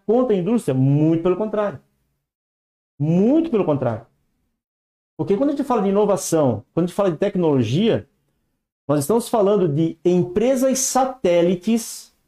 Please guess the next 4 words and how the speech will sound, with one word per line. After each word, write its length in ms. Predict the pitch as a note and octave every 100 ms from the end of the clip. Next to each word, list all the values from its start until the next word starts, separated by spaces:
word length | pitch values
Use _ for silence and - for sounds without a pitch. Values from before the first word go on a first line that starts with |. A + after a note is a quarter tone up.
| _ _ _ _ _ _ _ _
no 240 | F3 F#3+ G#3
entorno 960 | G3 G3 - A3+ C4+ D#4 D#4 C#4 B3
destas 640 | D#3+ D#3+ D#3 - D#3+ C#3+ C#3+
indústrias 1040 | B3+ G3 E3+ F3+ - A3+ B3 - -